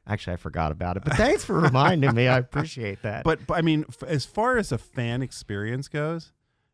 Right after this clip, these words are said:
Speaker 2: you're not gonna get a, uh, you're not gonna get a be-, better fan experience for a professional sport. You get to see, I mean, uh, having covered the Blue Coats,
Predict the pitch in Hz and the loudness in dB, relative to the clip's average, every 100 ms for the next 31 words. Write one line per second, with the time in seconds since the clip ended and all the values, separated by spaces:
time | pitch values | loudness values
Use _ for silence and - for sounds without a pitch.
0 | - 135 147 196 233 190 135 135 143 110 | -6 -4 0 0 -2 -6 -4 -2 -2 -4
1 | - 131 - 131 156 214 262 202 160 135 | -8 -10 -6 -4 -2 -2 -4 -6 -4 -4
2 | 139 92 110 117 117 - 117 110 107 - | -6 -8 -8 -6 -6 -6 -6 -6 -10 -10
3 | 110 104 98 - 92 110 - 110 120 127 | -8 -8 -8 -12 -10 -12 -8 -8 -6 -8
4 | 117 - 95 - - - 127 160 185 240 | -8 -8 -8 -8 -16 -12 -6 -6 -6 -10
5 | - 135 127 _ _ - 131 135 131 _ | -6 -6 -6 _ _ -6 -2 -2 -2 _
6 | _ _ _ _ - 123 - 117 151 175 | _ _ _ _ -6 -6 -6 -4 -2 0
7 | 165 - 156 160 175 156 - _ _ 127 | -2 -2 -2 0 -2 -6 -18 _ _ -8
8 | 123 202 139 90 85 | -4 -4 -4 -6 -8